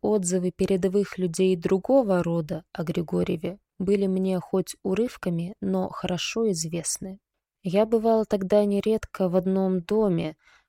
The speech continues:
где встречал Кудрявцева, Грановского, Боткина, Тургенева и других. Тургенев был всегда блестящим светским человеком,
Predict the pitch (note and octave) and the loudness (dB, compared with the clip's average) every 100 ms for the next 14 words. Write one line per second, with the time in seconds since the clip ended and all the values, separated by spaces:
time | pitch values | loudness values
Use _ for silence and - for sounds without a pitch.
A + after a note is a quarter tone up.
0 | _ E3 D3 F3+ F3+ - F3+ - - F3+ | _ -4 2 2 2 0 -6 -6 -2 0
1 | E3+ - D#3+ F3+ G#3+ A#3 - - F#3 F#3 | 0 -4 -2 2 2 0 -6 -6 -2 0
2 | D#3+ E3 E3+ G3+ A3 - - F3+ F3 D#3 | 2 0 0 0 -2 -8 -8 -4 -2 -2
3 | D3 F3 A3 - - F3+ F#3 F3+ - - | 0 0 0 -4 -6 -2 -2 -4 -10 -2
4 | D#3+ C#3 E3+ F#3+ G#3 G3 F3+ F3 F3 - | -2 0 2 2 2 0 -2 -4 -6 -4
5 | G3 F#3+ G#3 F#3+ F3 E3 - _ _ _ | -2 0 -2 0 -2 -4 -10 _ _ _
6 | _ _ _ F3+ E3 G#3+ B3 A#3 F#3+ G#3+ | _ _ _ -2 0 2 2 0 0 2
7 | A3 - - F3+ E3+ F#3+ F#3 - E3 E3+ | 2 0 -2 0 2 2 2 -2 -2 -4
8 | - G#3+ G#3+ - E3+ - - F3+ F#3 - | -4 -4 -2 -2 -2 -2 0 0 -2 -4
9 | F3 - F#3+ F#3+ F#3 E3 - F3 | -4 -2 0 2 2 -2 -4 -14